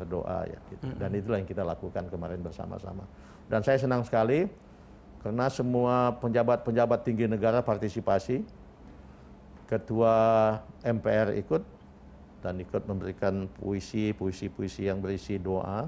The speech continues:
Speaker 1: yang berisi harapan, juga Ketua D P R, Ketua D P D, Menko-Menko, semua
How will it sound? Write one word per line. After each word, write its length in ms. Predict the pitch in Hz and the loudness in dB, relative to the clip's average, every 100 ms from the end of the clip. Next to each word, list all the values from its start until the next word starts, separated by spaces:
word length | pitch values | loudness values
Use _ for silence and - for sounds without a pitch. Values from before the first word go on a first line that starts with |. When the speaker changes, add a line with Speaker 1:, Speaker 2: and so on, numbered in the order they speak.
| 156 - - - | -8 -16 -12 -6
Speaker 1:
yang 160 | 95 | -6
berisi 320 | 92 92 - 92 | -4 -6 -4 -2
harapan, 480 | 90 92 - 113 190 - - - - - - | 0 0 -2 -2 -4 -10 -20 -20 -20 -16 -12
juga 300 | 85 95 90 | -4 -2 -2
Ketua 320 | 98 87 95 | -6 -4 -2
D 160 | 92 95 | -2 -2
P 60 | |
R, 340 | 98 107 120 151 160 - - - - | 0 2 4 2 -2 -12 -20 -20 -16
Ketua 380 | - 98 101 95 | -10 -6 -2 0
D 80 | 92 | 0
P 220 | 92 104 92 | 0 0 0
D, 80 | 110 127 151 156 - - - | 2 2 0 -4 -12 -20 -10
Menko-Menko, 840 | 104 98 104 95 101 95 120 135 175 - - - - | -6 -4 -2 -2 -2 -2 0 0 -2 -8 -20 -20 -18
semua 340 | - 101 104 | -10 -4 -2